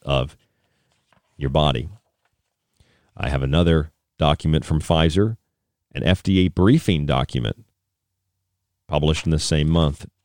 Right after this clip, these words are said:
December of twenty twenty, where they talk about the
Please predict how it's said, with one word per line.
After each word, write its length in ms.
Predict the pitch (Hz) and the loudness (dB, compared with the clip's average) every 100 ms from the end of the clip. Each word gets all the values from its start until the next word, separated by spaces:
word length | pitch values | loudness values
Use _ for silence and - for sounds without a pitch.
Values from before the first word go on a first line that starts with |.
| - | -8
December 500 | 76 - 80 78 76 69 | -4 0 0 2 0 0
of 260 | 67 - - | -2 -2 -6
twenty 520 | 87 76 71 64 - _ _ _ _ _ _ - | -2 0 0 -4 -6 _ _ _ _ _ _ -14
twenty, 380 | - 135 107 78 | -2 0 2 0
where 160 | 69 | 0
they 100 | 69 | -2
talk 260 | - 82 78 | -2 0 0
about 300 | 78 78 71 | 0 0 0
the 340 | 73 67 64 | -2 -2 -4